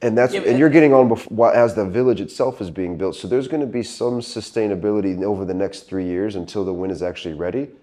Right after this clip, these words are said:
Speaker 1: You're getting in on an early stage, able to take advantage of that rental yield, which will be significant, but it's gonna hit a bigger increase in, in twenty twenty-seven. And that's when Dubai is just finally breaking ground on construction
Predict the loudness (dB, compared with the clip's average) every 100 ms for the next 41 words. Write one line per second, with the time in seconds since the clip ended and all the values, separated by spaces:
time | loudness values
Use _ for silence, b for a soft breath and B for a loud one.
0 | B -8 -4 -2 -2 -2 -2 -2 -4 -4
1 | -4 -4 -8 -6 -2 -2 -4 -10 -18 _
2 | _ _ _ -6 -4 -4 -6 -4 -4 -4
3 | -4 -2 -4 -6 -6 -6 -4 -6 -8 -8
4 | -10 -8 -8 -8 -6 -6 -6 -4 -2 -2
5 | -2 -6 -6 -6 -10 b b _ -6 -6
6 | -4 -4 -4 -6 -4 -2 0 0 -2 -6
7 | -8 -10 -8 -8 -8 -8 -12 -16 _ _
8 | -14 -10 -8 -8 -8 -10 -8 -2 -2 -2
9 | -6 -10 _ _ _ _ _ _ _ -4
10 | -2 -2 -4 -4 -4 -4 -2 -2 -4 -8
11 | -10 -6 -6 -4 -8 -8 -8 -8 -8 -8
12 | -8 -10 -12 -16 -12 -12 -12 -20